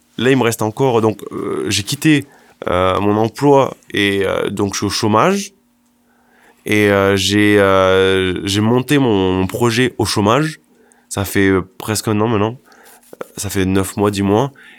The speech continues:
Et là, il me reste un an de chômage. Donc, euh, j'ai encore un an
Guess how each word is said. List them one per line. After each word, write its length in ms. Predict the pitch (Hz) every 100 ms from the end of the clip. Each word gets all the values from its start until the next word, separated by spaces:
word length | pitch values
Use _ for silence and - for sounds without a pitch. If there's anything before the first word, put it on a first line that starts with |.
| -
Et 100 | -
là, 100 | 113
il 60 | 120
me 80 |
reste 280 | 101 107 - 123
un 140 | 120
an 100 | 127
de 40 | 123
chômage. 420 | 110 92 73 - _
Donc, 320 | - 101 95 95
euh, 60 |
j'ai 100 | 85
encore 320 | 95 98 123 -
un 220 | 123 131
an 260 | 135 147